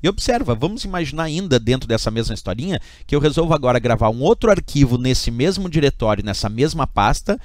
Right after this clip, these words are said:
chamado de novo provas ponto T X T, só que agora é um arquivo onde provas tá todo em letras maiúsculas.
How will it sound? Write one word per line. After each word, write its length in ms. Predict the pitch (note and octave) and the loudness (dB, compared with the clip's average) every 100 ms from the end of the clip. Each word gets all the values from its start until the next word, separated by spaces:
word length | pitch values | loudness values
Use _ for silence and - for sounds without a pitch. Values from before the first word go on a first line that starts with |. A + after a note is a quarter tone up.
| - - | -16 -6
chamado 420 | - F3 D#3+ D3 | 2 4 4 2
de 140 | D3+ | 0
novo 320 | F#3+ D#3+ B2 A2 | 2 4 4 2
provas 600 | - C#3 D#3 B2+ B2+ - | 4 6 6 4 0 0
ponto 340 | - B2+ A#2 | 0 -2 -2
T 160 | G#2+ A#2 | -2 2
X 220 | - - | 2 2
T, 200 | D3+ F3 - - - | 0 0 -2 -16 -6
só 180 | - D#3 | 0 2
que 80 | |
agora 260 | D3+ C3+ D#3+ | 2 4 2
é 40 | |
um 80 | D#3+ | 2
arquivo 420 | C#3 - D3 D#3 | 0 0 2 2
onde 160 | D#3 C3 | 2 -2
provas 640 | - C#3 C#3 F3+ E3 E3+ | 0 6 6 6 4 0
tá 140 | - D3+ | 2 -2
todo 340 | - D3+ E3 | 0 -2 -2
em 60 | D3+ | -2
letras 500 | C#3 C#3+ - C#3+ - | 0 0 2 -2 -2
maiúsculas. 880 | C#3 C#3+ C#3 D3+ - - D2 - | -4 -2 -2 -4 -4 -12 -12 -14